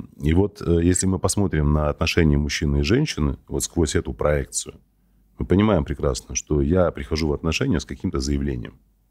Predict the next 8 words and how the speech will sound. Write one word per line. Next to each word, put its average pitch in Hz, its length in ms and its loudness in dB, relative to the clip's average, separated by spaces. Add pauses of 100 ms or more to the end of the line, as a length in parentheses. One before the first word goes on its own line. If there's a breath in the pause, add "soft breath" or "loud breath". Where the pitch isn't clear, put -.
(360)
о 78 80 2
себе, 60 340 -6 (340)
а 69 80 -2
женщина 85 420 2
с 69 40 0
заявлением 73 500 0
о 65 60 -2
себе. - 360 -12